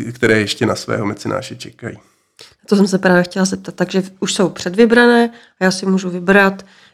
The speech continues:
Speaker 2: i třeba nějakou částku, protože ne každý
Speaker 1: Tak,
Speaker 2: je potřeba
Speaker 1: tak.
Speaker 2: nějak na-, eh, nákladně
Speaker 1: Tak,
Speaker 2: restaurovat.
Speaker 1: přesně tak, protože,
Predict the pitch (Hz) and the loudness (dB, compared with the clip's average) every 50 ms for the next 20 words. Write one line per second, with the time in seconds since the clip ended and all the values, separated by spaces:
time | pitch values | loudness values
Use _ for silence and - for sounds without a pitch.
0 | _ - 220 202 208 - - 202 190 202 196 196 185 185 190 - 214 202 202 - | _ 0 0 0 2 2 0 2 4 4 6 6 6 4 4 2 -2 -2 -2 -2
1 | - 165 180 - - - - - 262 262 262 262 262 - - 196 - - 220 233 | -2 -2 -2 -4 -8 -12 -8 -4 -2 -2 -2 -4 -6 -6 -8 -4 0 2 4 6
2 | 233 220 220 220 214 208 202 208 - 208 208 - 190 202 208 208 202 196 190 190 | 6 6 6 6 6 4 4 4 2 0 2 4 2 4 4 4 2 2 0 -4
3 | 190 - - 196 185 190 190 190 190 190 190 196 196 185 180 180 180 - - - | -2 -2 0 0 2 2 2 4 2 2 0 0 0 2 2 0 -2 -4 -4 -4
4 | 180 175 180 180 175 185 180 180 180 - 190 185 190 185 185 123 110 - - - | -2 -2 0 0 2 2 2 2 0 0 0 2 4 4 6 4 4 2 2 2
5 | - - - 165 131 120 - 98 107 - - - 117 - 147 135 135 131 127 | 2 2 4 4 4 4 4 2 -2 -2 -6 -10 -10 -6 0 2 4 4 2